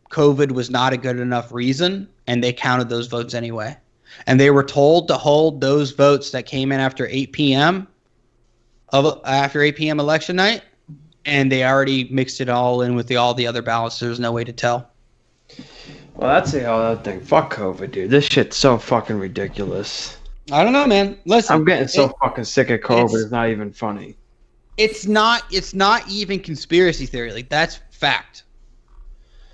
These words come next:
Speaker 1: Like, they did not allow people to view the election, like, the wa-, poll watchers. Like, that's a fact. They were b-, boarding up windows in Pennsylvania,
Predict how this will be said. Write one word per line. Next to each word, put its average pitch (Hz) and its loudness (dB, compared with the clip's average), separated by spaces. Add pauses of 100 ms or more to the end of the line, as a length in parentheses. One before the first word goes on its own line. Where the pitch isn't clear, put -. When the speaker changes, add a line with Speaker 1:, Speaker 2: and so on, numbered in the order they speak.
(280)
Speaker 1:
Like, 135 0
they 147 0
did 151 -4
not 156 0
allow 143 2
people 143 -8
to 131 -6
view 127 -4 (360)
the 131 2
election, 123 0
like, 117 -12
the 123 -8
wa-, 123 -2
poll 131 -4
watchers. 113 -4
Like, 131 -6
that's 180 -2
a 233 4
fact. - 0 (720)
They 226 6
were 254 6
b-, 147 -4
boarding 233 4
up 214 -2
windows 220 -2 (220)
in 143 0
Pennsylvania, 123 -6